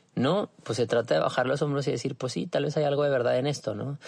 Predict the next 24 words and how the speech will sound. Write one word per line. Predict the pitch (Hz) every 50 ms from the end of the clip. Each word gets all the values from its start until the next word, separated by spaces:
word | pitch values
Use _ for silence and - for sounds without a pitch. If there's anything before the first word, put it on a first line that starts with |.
| - - - -
Sabiéndome | - - 127 117 123 120 120 117 123 139 170 185
valioso, | 180 156 135 123 123 120 120 120 - 151
yo | 147 131 123 113
tomando | - - 127 131 139 147 160 170
mis | 170 156 -
propias | 135 123 - 127 131
decisiones, | 139 135 120 117 123 120 120 120 120
yo | 117 120
siendo | 117 123 131 135 139
libre, | 127 117 127 147 143 - 110 104
¿no? | 104 113 117
Pero | 117 131 135
bueno, | 127 127 127 123 131
de | 143
eso | 156 - 190
vamos | 180 180 160
a | 170
hablar | 139 131 123 120
más | 120 127 123
en | 143 135
el | 127 113
siguiente | - 113 110 104 123
episodio, | 127 - 123 113 - 110 104 107 107
¿no? | 107 120 143 151